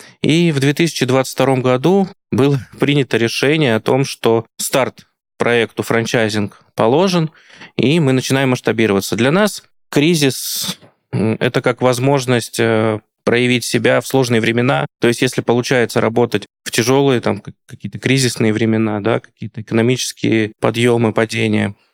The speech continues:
для страны, то, в принципе, если научишься в этот период работать,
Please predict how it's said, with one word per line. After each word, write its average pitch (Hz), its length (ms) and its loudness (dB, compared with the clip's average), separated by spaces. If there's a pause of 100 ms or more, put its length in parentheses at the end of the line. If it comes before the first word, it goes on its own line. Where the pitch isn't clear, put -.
(180)
для 110 200 0
страны, 107 440 -2
то, 117 180 -2
в - 80 -10
принципе, 113 680 0
если 117 240 0
научишься 123 480 0
в 117 40 2
этот - 220 -6
период 120 300 0
работать, 135 480 0